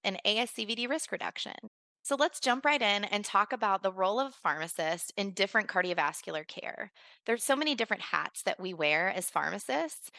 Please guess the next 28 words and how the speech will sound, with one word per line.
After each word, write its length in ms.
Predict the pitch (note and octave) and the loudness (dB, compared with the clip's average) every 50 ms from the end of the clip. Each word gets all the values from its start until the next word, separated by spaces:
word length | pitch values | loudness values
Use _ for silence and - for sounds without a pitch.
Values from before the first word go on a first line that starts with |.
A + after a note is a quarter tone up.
| - - _ | -20 -4 _
It's 240 | - A#3 A#3 - - | 2 2 2 2 -2
not 380 | A#3 A3+ A3 A3 A#3+ - A3 | 0 0 2 2 2 0 0
just 480 | G#3 G#3+ A3 G3+ G3 G3 G3+ - - - | 0 2 4 4 4 4 2 0 -4 -6
patient 380 | - G#3 G3 G#3+ - G#3+ G#3 - | -4 -2 -2 0 0 -2 -4 -6
specific 640 | - - G3 - - F#3 E3+ - F3 E3+ E3 - | -8 -8 -6 -2 -2 -2 0 0 0 0 0 0
and 120 | F3+ F3 F3+ | -2 -2 -2
it's 200 | F3+ - - - | -2 -4 -4 -2
not 340 | G3+ G3 G3 G#3 A3+ G#3+ - | -2 0 0 0 -2 -4 -4
just 400 | - - F#3+ F#3 F#3 F#3 - - - | 0 2 2 2 2 0 -4 -8 -8
facility 480 | - G3 - - C#4 D4+ C#4 G3 F#3+ F#3 | -8 -4 0 2 2 2 2 0 -2 -4
specific, 760 | - - - - - - - - - - - E3 E3+ - - - - - - | -6 -8 -8 -8 -8 -8 -8 -8 -6 -4 -2 -2 -2 -4 -10 -16 -20 -18 -6
but 120 | - A3 - - - | -4 -4 -4 -2 0
overall, 560 | - B3 C#4 C#4 D4 C#4 A#3+ G3+ F#3+ F#3+ F#3+ | 0 0 0 0 2 2 4 6 6 6 4
we 140 | F#3 G3 F#3 | 2 0 -2
have 120 | F#3+ F3+ | -2 0
such 360 | - - - A#3 A3 A3 - | 0 0 2 2 2 2 0
a 40 | C#4+ | -2
role 300 | B3+ G#3 F#3+ E3+ E3 F3+ | -2 -2 -2 -2 0 0
to 140 | - - F#3 | -2 -4 -4
play 420 | - - - E3+ D#3+ D#3+ D#3+ D3+ - | -8 -8 -6 -4 -4 -4 -4 -4 -4
in 140 | F3 E3+ F3+ - _ | -6 -6 -6 -6 _
all 240 | - F#3+ G#3 A3+ B3+ | 2 4 4 4 2
three 340 | B3 - - - G3 F#3+ G3 | 0 -4 -6 -6 -4 -4 -2
different 340 | F3+ F#3 F3 - F#3 F3+ - | -4 -4 -4 -4 -6 -6 -6
aspects, 640 | - C#3+ D#3 - - - D#3+ D#3+ D#3 D3 - - - - | -6 -6 -6 -8 -8 -6 -4 -4 -4 -4 -4 -8 -8 -6
including 520 | - F#3+ F#3 - - A3+ A3 A3 A3+ A3 G#3 | -8 -10 -10 -8 -6 -4 -4 -4 -4 -4 -4
global 320 | - D#3 D#3 - G2 - | -4 -4 -4 -4 -6 -6
services. 760 | - - - - - - - - - G1+ - - - - - | -6 -6 -6 -8 -10 -12 -12 -12 -12 -12 -12 -8 -8 -8 -8